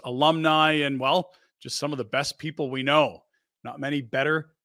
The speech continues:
than Lanny McDonald, the captain of the cup-winning nineteen eighty-nine Stanley Cup. Flames sat down with Rhett Warrener and myself. A lot of laughs, a lot of history, and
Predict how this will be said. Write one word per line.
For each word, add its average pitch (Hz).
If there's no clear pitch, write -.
than 123
Lanny 135
McDonald, 135
the 110
captain 170
of 143
the 120
cup-winning 151
nineteen 165
eighty-nine 135
Stanley 127
Cup. -
Flames 131
sat 110
down 127
with 104
Rhett 123
Warrener 135
and 120
myself. 151
A -
lot 90
of 85
laughs, 131
a -
lot 92
of 87
history, 156
and 123